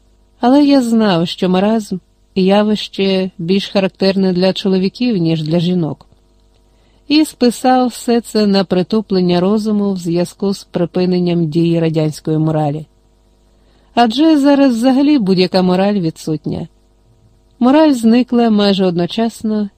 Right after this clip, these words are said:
зі зникненням радянського карбованця. Зараз скрізь долари, а я з дитинства пам'ятаю,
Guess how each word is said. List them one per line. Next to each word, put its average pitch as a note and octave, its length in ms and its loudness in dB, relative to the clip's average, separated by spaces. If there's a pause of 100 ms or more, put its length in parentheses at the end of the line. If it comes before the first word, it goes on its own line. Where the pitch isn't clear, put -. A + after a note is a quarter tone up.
зі F3+ 280 -2
зникненням G3 720 -2
радянського E3 600 -2
карбованця. D3+ 800 -6 (1120)
Зараз B3+ 640 2
скрізь G3+ 500 -2
долари, F#3 520 -2 (600)
а C#4 60 0
я D4+ 240 4
з A#3+ 40 -2
дитинства G#3+ 560 0
пам'ятаю, F3+ 840 -2